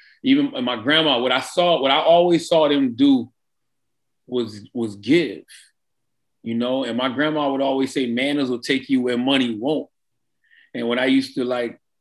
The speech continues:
be around my dad, just watching him, he was the life of the party, right? Because he always, he always had something to give. And, um, I just always thought that was cool. I'm not, I, like, I always thought that was dope. I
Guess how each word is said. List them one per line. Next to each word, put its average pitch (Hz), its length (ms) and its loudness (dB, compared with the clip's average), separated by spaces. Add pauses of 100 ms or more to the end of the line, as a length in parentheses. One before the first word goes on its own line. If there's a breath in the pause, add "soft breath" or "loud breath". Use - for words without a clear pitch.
(200)
be 135 160 4
around 156 420 -2
my 143 140 -2
dad, 127 400 2
just 120 220 -6
watching 143 480 -2 (120)
him, 117 280 -6
he 135 200 4
was 123 200 -2
the 117 120 -2
life 135 360 -4
of 123 60 -4
the 110 120 -10 (100)
party, 147 420 2
right? 127 280 -2
Because 120 180 -6
he 127 100 -4
always, 127 600 0 (440)
he 143 100 -4
always 151 400 -2
had 135 200 -4
something 135 440 -6
to 110 120 -10
give. 117 440 -2 (540)
And, 117 220 -6
um, 113 220 -8
I 127 100 -4
just 151 220 -6
always 139 380 -2
thought 135 200 -4
that 135 160 -2
was 113 140 -6
cool. - 540 -6
I'm 135 100 -4
not, 151 220 -2
I, 131 40 4 (100)
like, 135 100 -2
I 151 80 2
always 175 300 4
thought 170 180 2
that 165 140 4
was 135 160 0
dope. 139 320 0
I 120 60 -2